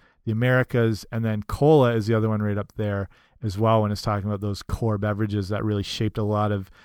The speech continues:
our civilization and society. So if you, I'll try and find a link for that book. Really cool. So what does this taste like? So I've actually tried them, just wanted to see. Um,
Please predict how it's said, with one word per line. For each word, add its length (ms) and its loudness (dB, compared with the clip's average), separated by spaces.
our 220 4
civilization 840 -2
and 100 -4
society. 720 -4
So 400 -2
if 160 -8
you, 160 0
I'll 120 -2
try 300 -2
and 200 -2
find 180 0
a 60 0
link 240 -2
for 100 -4
that 220 -2
book. 220 -4
Really 240 0
cool. 300 -6
So 160 4
what 340 6
does 360 4
this 720 -2
taste 360 0
like? 220 -6
So 120 2
I've 80 4
actually 340 2
tried 420 2
them, 180 -4
just 200 -8
wanted 240 -4
to 60 -12
see. 400 -2
Um, 540 -6